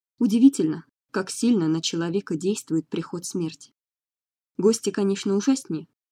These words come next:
но их вид не так сильно шокирует, как труп человека. Локвуд, впрочем, выглядел, как всегда, собранным и спокойным. Может быть,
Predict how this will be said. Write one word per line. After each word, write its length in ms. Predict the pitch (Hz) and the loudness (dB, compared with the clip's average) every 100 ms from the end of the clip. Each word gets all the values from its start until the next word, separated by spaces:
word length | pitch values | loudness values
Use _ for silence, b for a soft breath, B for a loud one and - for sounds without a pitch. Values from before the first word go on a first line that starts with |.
| _ - | _ 0
но 120 | 226 | 2
их 160 | 226 | 2
вид 220 | 226 262 220 | 2 4 4
не 120 | 226 | 0
так 240 | 262 202 | -2 -4
сильно 340 | - 190 165 165 | -4 -2 0 -2
шокирует, 680 | - 160 - 151 151 _ _ _ | -8 -8 -6 -6 -8 _ _ _
как 200 | - - | -8 -6
труп 240 | 175 180 | -8 -8
человека. 600 | - 170 170 160 147 - - _ _ _ _ _ _ _ _ _ _ - | -6 -6 -4 -6 -6 -12 -20 _ _ _ _ _ _ _ _ _ _ 0
Локвуд, 400 | 202 349 208 185 | 2 4 0 -8
впрочем, 500 | - 165 - 165 165 _ _ | -4 -4 -4 -8 -10 _ _
выглядел, 540 | 185 302 214 170 165 160 | 4 4 4 0 -2 -2
как 180 | 262 | -4
всегда, 380 | - 185 170 196 | -4 -4 0 -2
собранным 520 | 262 196 220 170 160 156 | -2 -4 -2 -2 -4 -4
и 60 | 170 | -10
спокойным. 600 | - 180 - 165 170 - _ _ _ _ _ - | -10 -12 -8 -8 -8 -14 _ _ _ _ _ 4
Может 300 | 262 233 175 | 6 6 -2
быть, 280 | 220 - | -8 -10